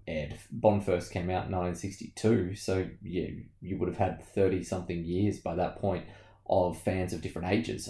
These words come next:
of that film, as opposed to Rain Man, which probably didn't have as broad an age appeal because it had only come out, what, eighty-eight, and didn't, you know, it wasn't franchised or anything like that, so it's not like it was finding a new audience every year.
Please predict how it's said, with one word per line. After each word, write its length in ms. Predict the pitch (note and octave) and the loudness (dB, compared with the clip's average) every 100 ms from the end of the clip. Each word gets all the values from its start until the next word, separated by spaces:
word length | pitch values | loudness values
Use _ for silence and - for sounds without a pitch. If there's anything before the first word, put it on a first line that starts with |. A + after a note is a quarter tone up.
| - | -4
of 200 | - - | -4 -2
that 280 | F2 - - | -4 -4 2
film, 280 | G#2+ E2 E2+ | 2 2 -4
as 100 | - | -4
opposed 280 | G2 F2 | -2 -2
to 40 | E2 | -2
Rain 260 | F#2 F#2+ | 0 0
Man, 260 | F2+ E2+ E2+ | 0 -2 -4
which 180 | E2 - _ | -8 -12 _
probably 680 | - G2 F#2 F#2+ F#2+ F2 - - _ _ - | 2 4 4 2 0 0 -4 -18 _ _ -2
didn't 180 | G2+ | 0
have 280 | F2 F#2 F2+ - _ _ - | 2 0 -2 -10 _ _ -2
as 340 | F2 F2+ E2+ D#2 - | 0 2 -2 -4 0
broad 320 | G2+ F#2 F2+ | 4 6 6
an 180 | F2 F2 | 2 -2
age 320 | E2+ G#2 B2+ | 2 2 2
appeal 640 | - - - - A1+ - - - | 0 -4 -8 -4 -2 -2 -4 -8
because 480 | D2+ - F2 D#2+ | -8 -6 -6 -6
it 380 | D#2 - - - | -8 -12 -12 -8
had 100 | F2+ | -4
only 280 | E2 D#2+ D#2+ | -4 -4 -6
come 180 | E2 E2+ | -6 -6
out, 180 | E2 - | -6 -4
what, 160 | - - | -6 -6
eighty-eight, 760 | F2 E2+ - G2+ A2 A#2 - - - _ _ | -6 -6 2 6 6 4 -6 -18 -20 _ _
and 460 | - F2+ E2 D#2+ D#2+ - A2+ | -4 -2 -2 -2 -6 -10 -6
didn't, 380 | G2 F#2 E2 - | -2 -2 -4 -6
you 140 | F#2 E2 | -6 -4
know, 60 | E2+ | -2
it 60 | F2 | 0
wasn't 260 | F#2 - | 0 0
franchised 560 | - G2 G2+ - - - | -4 0 0 -2 -6 -8
or 40 | |
anything 240 | - - F#2 | -8 -8 -8
like 160 | - | -6
that, 220 | - - | -6 -4
so 60 | - | -4
it's 120 | - | -4
not 100 | G2+ | -2
like 140 | - - | -4 -6
it 60 | |
was 100 | - - | -8 -4
finding 320 | F#2 F2 E2 | -2 -2 -2
a 40 | |
new 180 | F2+ E2 | -2 0
audience 380 | E2+ F2+ - - | 2 2 0 -6
every 240 | - - G#2 | -8 -8 -8
year. 200 | - | -8